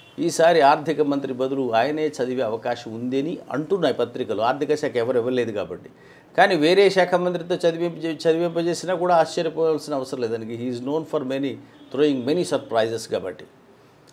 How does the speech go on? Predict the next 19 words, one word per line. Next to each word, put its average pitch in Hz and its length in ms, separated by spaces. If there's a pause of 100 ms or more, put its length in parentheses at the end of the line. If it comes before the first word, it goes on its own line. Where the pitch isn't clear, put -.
(200)
So 170 400
ఇవాళ 156 360
శాఖలు 165 640
కీలకంగా 151 500
అన్నీ 135 240
తన 120 220
దగ్గరే 117 300
ఉంచుకున్నారు. 98 680
అంటే 147 220
నిజానికి 147 640 (440)
ఒక 165 100
లాంఛనం 170 800
పూర్తయింది 147 520
కానీ 131 480
మంత్రివర్గ 147 720
విస్తరణ 135 480 (140)
అయినట్టు 143 440
కాదు. 120 400 (800)
ఎందుకోసమంటే 151 920